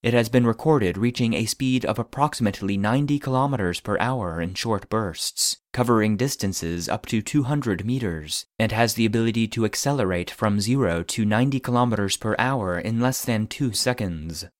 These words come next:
It has been shown to use its tentacles for increased leverage and stability, as well as utilizing them to pull itself to other surfaces at high speeds. S C P zero five eight speaks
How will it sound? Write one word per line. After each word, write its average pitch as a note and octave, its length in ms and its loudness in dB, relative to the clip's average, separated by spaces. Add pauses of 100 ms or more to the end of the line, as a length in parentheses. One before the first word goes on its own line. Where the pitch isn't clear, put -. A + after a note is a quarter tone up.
(420)
It B2 100 8
has B2+ 160 8
been B2 200 4
shown D#3 280 4
to D3 100 2
use C#3 360 2
its - 240 -4
tentacles F#2 680 0
for G2+ 300 0
increased G#2+ 640 -2
leverage G#2 600 -2
and F#2+ 240 -4
stability, F#2+ 680 -4 (200)
as G#2 180 0
well A#2+ 220 6
as F#2 220 2
utilizing F#2+ 540 0
them F#2+ 340 0
to G#2+ 160 -2
pull C#3+ 320 -2
itself F#2+ 540 -2
to A2+ 180 0
other A#2+ 280 2
surfaces F2 800 -4
at G2 200 -4
high G2 260 -2
speeds. E2+ 680 -4 (1000)
S C#3+ 160 2
C E3+ 160 0
P G2 320 2
zero A2 360 4
five G2+ 280 0
eight G#2 400 -2 (140)
speaks - 720 -2